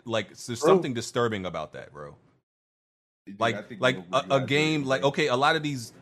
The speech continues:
Speaker 1: a lot of these dudes go by Metacritic. A g-, a game will go, get a ninety on Metacritic,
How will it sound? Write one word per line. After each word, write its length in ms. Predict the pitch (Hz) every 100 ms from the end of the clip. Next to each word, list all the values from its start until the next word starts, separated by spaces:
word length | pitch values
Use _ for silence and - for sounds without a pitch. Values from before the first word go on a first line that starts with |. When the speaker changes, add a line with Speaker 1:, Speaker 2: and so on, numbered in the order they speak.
| -
Speaker 1:
a 100 | 92
lot 180 | 107 123
of 60 | 143
these 160 | 147
dudes 260 | 120 127 110
go 200 | 98 117
by 180 | 107 104
Metacritic. 580 | 104 107 95 87 76 76
A 60 |
g-, 160 | 87 - _ _ -
a 60 |
game 380 | 107 127 143 147
will 80 | 135
go, 160 | 113 131
get 220 | 101 123
a 60 | 110
ninety 420 | 110 135 143 139
on 160 | 127 117
Metacritic, 500 | 127 107 107 92